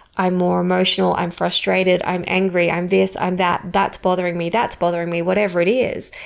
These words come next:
because you actually have the opportunity to keep it at the surface and go, "Okay, this is something I need to address perhaps at another stage in my cycle," because it ex-, exists anyway.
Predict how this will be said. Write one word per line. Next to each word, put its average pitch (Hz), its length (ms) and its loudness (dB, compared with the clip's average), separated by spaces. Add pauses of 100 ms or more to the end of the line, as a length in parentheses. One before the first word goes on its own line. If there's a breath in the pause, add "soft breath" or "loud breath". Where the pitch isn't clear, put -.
(300 loud breath)
because 208 440 2
you 226 240 0
actually 233 840 0
have 190 440 -2
the 202 120 2
opportunity 190 920 2
to 185 120 -4
keep - 380 -6
it - 80 -2
at - 120 0
the 196 60 -6
surface 175 520 -2
and 180 100 0
go, 175 120 0
"Okay, 185 580 -2 (440 loud breath)
this 220 380 0
is 254 220 0
something 196 400 2
I 190 100 2
need 185 220 0
to 190 120 -2
address 180 600 -2 (280 loud breath)
perhaps 190 360 -4
at 208 120 0
another 233 300 -2
stage 175 360 0
in 180 100 0
my 175 160 -2
cycle," 175 640 -2 (460 soft breath)
because 226 360 2
it 226 240 2
ex-, 190 360 -2 (160)
exists 208 760 -2 (100)
anyway. 269 560 2